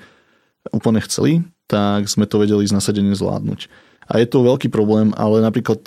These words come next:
my realizujeme, my sme realizovali veľa, alebo máme aj vyhraté architektonické súťaže, máme tam nejaké mzdy, ktoré boli nastavené v tých súťažiach a, a tie honoráre, bohužiaľ, u nás sú, eh, sú v podstate v porovnaní s inými krajinami nastavené nízko.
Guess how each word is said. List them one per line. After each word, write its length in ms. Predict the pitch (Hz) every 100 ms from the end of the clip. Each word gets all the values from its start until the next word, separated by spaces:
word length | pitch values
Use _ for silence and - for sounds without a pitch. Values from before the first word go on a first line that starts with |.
| -
my 300 | 120 113 117
realizujeme, 440 | 117 113 110 113
my 120 | 110 117
sme 140 | 117
realizovali 460 | 110 110 110 110 107
veľa, 280 | 104 107 104 101 95 101 -
alebo 200 | 101 98 101 -
máme 260 | - 104 104
aj 80 |
vyhraté 240 | 104 104 101
architektonické 380 | 101 - - 113
súťaže, 340 | 110 117 107
máme 240 | 101 101
tam 220 | 101 98 98
nejaké 400 | 98 98 104 -
mzdy, 420 | - 113 107 107
ktoré 200 | - 107
boli 160 | 104 104
nastavené 400 | 104 - 110 104
v 80 |
tých 100 | 107
súťažiach 460 | - 107 113 117 113
a, 140 | - 104
a 340 | - - - -
tie 140 | -
honoráre, 400 | 120 123 120 113
bohužiaľ, 340 | 104 110 107 101
u 80 | 107
nás 140 | 113
sú, 460 | - - 107 113 113
eh, 380 | - 107 101 98 - - - _ _ _ _ _ _ _ -
sú 300 | - - 110 107 107 107
v 80 | 104
podstate 480 | - - 107 107 104 _ _
v 260 | - - -
porovnaní 340 | 120 120 117
s 120 | 113 107
inými 200 | 120 113
krajinami 480 | 110 110 110 107
nastavené 480 | 104 107 - 107 104
nízko. 460 | 98 104 - - 120